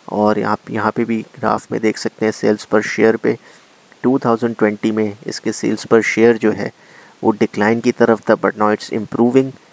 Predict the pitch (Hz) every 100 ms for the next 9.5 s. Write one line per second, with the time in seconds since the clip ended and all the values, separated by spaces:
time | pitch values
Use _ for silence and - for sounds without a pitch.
0 | _ _ - 104 104 - 107 107 104 107
1 | 104 104 107 107 104 104 107 - _ _
2 | _ _ - 101 - 110 110 110 120 120
3 | 120 117 110 110 104 107 - 110 107 -
4 | 117 113 - 110 - 104 110 107 107 107
5 | 110 110 107 110 113 107 - 107 104 110
6 | 107 110 113 - 107 107 101 - 104 107
7 | - 110 104 - 104 113 123 120 - -
8 | - - - - 120 120 - _ _ _
9 | - 156 - 120 113